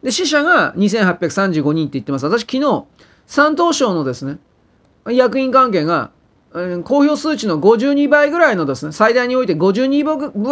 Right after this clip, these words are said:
五十二倍ぐらいの患者数がいるだとか、そういうの内部情報のリーク、画像のことをうんぬんと言ったと思いますが、本当に何も信じられないですよ。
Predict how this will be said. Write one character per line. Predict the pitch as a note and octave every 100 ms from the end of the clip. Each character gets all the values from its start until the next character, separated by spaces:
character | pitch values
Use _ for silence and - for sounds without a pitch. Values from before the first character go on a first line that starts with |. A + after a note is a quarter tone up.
| - D#3
五 | A3+
十 | G#3+ E4 C4+
二 | G#3 A#3
倍 | C#4+ D4+
ぐ | C#4
ら | E4+ C4+
い | F#3
の | A#3+ C#3+ _ _ -
患 | B3+ A#3+
者 | B3+
数 | G#3
が | E3
い | D#3+
る |
だ | F#3
と | C#3+
か、 | C3+
そ | G3
う | G3+
い |
う |
の | E3
内 | E3 G#3+
部 | A3+
情 | C4
報 | A#3+
の | D#3
リ | E3 E3+
ー |
ク、 | C#3 C#3+
画 | E3 E3+
像 | G3+ G3+
の |
こ | G#3
と | G#3 D#3
を |
う | G3
ん | F#3
ぬ | F#3+
ん |
と | E3+ -
言 | E3
っ |
た | D3+ A3+
と | D3+
思 | C3
い |
ま | C#3
す | C3+
が、 | C#3 - _ _ _ _ _ _ _ _ _ _ _ _ _ _
本 | - D4+ G4+ G4+ _
当 | F#4+
に | F4+
何 | E4+ D#4+
も |
信 | C#4+ F4
じ | F#4
ら | G4+
れ |
な | E4
い |
で | G#3+
す |
よ。 | D3